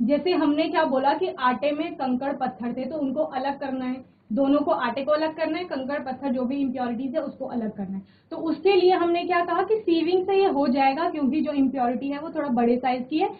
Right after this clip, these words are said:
तो वो sieve में ऊपर ही रह जाती है आपकी छलनी में, और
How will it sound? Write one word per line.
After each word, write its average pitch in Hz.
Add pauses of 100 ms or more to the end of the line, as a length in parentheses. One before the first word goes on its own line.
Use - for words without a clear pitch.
(200)
तो 294
वो 320
sieve 311
में 349
ऊपर 285
ही 311
रह 302
जाती 277
है 311
आपकी 302
छलनी 302
में, 466 (280)
और 277